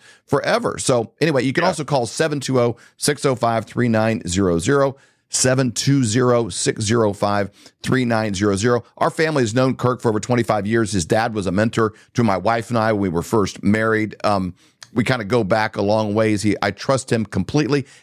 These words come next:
Speaker 1: No matter where you go, watch it. You can buy plywood if you want as a store of value. Get something besides a dollar that you have that'll protect your,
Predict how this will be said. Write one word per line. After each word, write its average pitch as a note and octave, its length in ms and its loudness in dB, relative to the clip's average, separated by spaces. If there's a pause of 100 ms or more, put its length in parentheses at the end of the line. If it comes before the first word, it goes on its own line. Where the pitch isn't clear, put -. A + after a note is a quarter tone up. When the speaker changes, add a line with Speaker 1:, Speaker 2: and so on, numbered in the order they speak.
(100)
Speaker 1:
No C#3+ 180 2
matter F3 320 2
where C#3+ 300 2
you D#3 160 -2
go, C#3 160 0
watch C3 260 -2
it. B2 80 -4
You G3+ 100 0
can A#3 180 0
buy F3 180 0
plywood D#3 520 -2
if G2+ 140 -6
you G#2 80 -2
want C#3+ 260 2
as G#2 80 -2
a G2+ 60 0
store G#2 280 0
of E2 40 -6
value. F#2 300 -2 (200)
Get F#3 240 0
something C3 600 -2
besides C3 400 0
a F3 40 0
dollar A2 460 0 (240)
that A#2+ 160 0
you C#3 140 0
have A#2 260 0
that'll A#2 160 0
protect A2+ 480 -2
your, A2 220 2